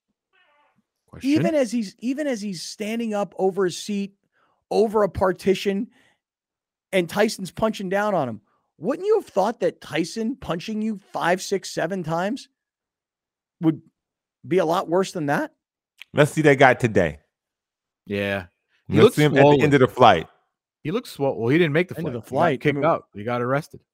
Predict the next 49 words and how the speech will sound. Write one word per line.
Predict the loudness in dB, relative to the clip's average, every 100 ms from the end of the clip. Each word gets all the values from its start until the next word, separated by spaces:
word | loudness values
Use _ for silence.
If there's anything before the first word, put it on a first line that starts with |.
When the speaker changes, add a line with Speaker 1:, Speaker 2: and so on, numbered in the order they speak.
| _
Speaker 2:
What | 0
about | 2 2
Tyson? | 2 -4 -4
They | -4
didn't | -4 -4
kick | -8 -8
Tyson | -6 -6 -6
off | -8
the | -8
flight? | -10 -8 -8 -10 _ -12
Speaker 1:
For | -8
what? | -6 -8 -12 _ _ _ _ _ _ _ _
Speaker 2:
For | -6
beating | -4 0
the | 0
guy | 2 0 0
up. | -4 -6 -14 -12
Speaker 3:
Here's | 0 2 2
Speaker 2:
What? | -2
Speaker 3:
a, | -10 0
no, | 8 10 10 6 2
the | 0 2
guy | 4 6
Speaker 2:
<laughs> | 6
Speaker 3:
earned | 6 6 6
it. | 4 4
Like, | 0
Speaker 2:
For | 0
Speaker 3:
this | 0 0
is |
Speaker 2:
what? | 2 2 0 -4
Speaker 1:
Yeah. | -4
Speaker 2:
He | 0
Speaker 1:
Everyone | 6 6 6
Speaker 2:
earned | 8
Speaker 1:
saw | 8
the, | 8 6
Speaker 2:
it. | 4 -4 2
He | 6
Speaker 1:
everyone | 6
Speaker 2:
earned |
Speaker 1:
saw | 8
Speaker 2:
that | 8
Speaker 1:
the, | 6
Speaker 2:
beating. | 4 2 2
Speaker 1:
everyone | -2 -4 -2
saw | 2 2
the |
video. | 2 -4 0 -2